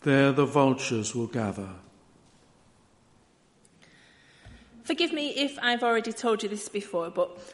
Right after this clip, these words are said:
Speaker 2: I remember one time when I was, um, I think I was about nineteen, and I took a group of young people down to Easter People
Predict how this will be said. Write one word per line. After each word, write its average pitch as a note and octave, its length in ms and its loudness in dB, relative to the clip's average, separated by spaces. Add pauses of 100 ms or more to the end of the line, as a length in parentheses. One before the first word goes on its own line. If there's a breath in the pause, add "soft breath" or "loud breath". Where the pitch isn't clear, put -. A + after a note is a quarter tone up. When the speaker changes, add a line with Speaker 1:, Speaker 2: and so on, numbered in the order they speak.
(120)
Speaker 2:
I A#3 120 6
remember D#4 340 4
one C4 240 0
time A#3+ 340 -2
when G3 140 -2
I F#3+ 80 -2
was, G3+ 340 -2
um, F#3+ 320 -2
I - 40 -10
think G#3+ 160 -8
I G#3+ 40 -4
was G3 80 -4
about F#3+ 220 -4
nineteen, A3 720 -4
and E3+ 100 -8
I F#3 60 -6
took C4 320 -6
a C4 60 -8
group - 420 -10
of G#3 160 -8
young G#3+ 300 -4
people F#3 480 -6
down F#3+ 340 -4
to - 180 -12
Easter F#3+ 300 -8
People G3 540 -8